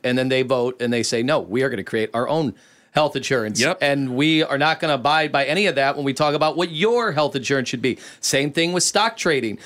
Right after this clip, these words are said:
Speaker 1: Finally, finally, right, the rest of the country has all the lists. Here's how congressional and Senate members do. Here's how they do in Congress when it comes to stock trading. And guess who has all the information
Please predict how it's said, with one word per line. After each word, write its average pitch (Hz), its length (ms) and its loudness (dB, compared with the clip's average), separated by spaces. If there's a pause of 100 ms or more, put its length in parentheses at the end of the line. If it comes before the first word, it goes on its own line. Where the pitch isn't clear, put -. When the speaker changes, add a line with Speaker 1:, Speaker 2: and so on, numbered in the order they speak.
(120)
Speaker 1:
Finally, 208 680 0
finally, 208 400 0
right, 190 200 2
the 160 80 -2
rest 175 200 0
of - 20 -12
the 165 80 0
country 175 320 -2
has 147 160 0
all 160 140 4
the 202 80 0
lists. 247 420 -2 (340)
Here's 170 300 0
how 180 300 2
congressional 190 600 0
and 185 120 -2
Senate 180 260 0
members 185 320 0
do. 143 240 0 (340)
Here's 180 320 0
how 202 120 2
they 190 80 0
do 196 120 2
in 196 120 -2
Congress 170 440 -2
when 151 120 0
it 151 60 0
comes 151 340 0
to 147 300 2 (300)
stock 175 380 0
trading. 120 340 0
And 104 100 -4
guess 151 200 -2
who 185 80 2
has 131 160 0
all 156 240 2
the 185 120 0
information 160 680 -2